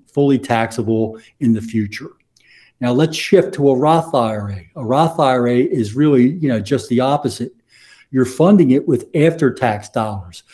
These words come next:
So when you put that money in, you're not getting a tax deduction currently. But the good thing is, when you take contributions out in the future, they're all tax-free. So the twenty thousand that you put in over time grows to a hundred. You never pay tax on the eighty thousand dollar gain,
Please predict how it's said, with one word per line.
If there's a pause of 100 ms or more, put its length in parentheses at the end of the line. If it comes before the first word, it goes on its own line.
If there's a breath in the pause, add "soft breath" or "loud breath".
(140 soft breath)
So
when
you
put
that
money
in,
you're
not
getting
a
tax
deduction
currently. (280)
But
the
good
thing
is, (140)
when
you
take
contributions
out
in
the
future, (480 loud breath)
they're
all
tax-free. (440 soft breath)
So
the
twenty
thousand
that
you
put
in
over
time (200 soft breath)
grows
to
a
hundred. (340 soft breath)
You
never
pay
tax
on
the
eighty
thousand
dollar
gain,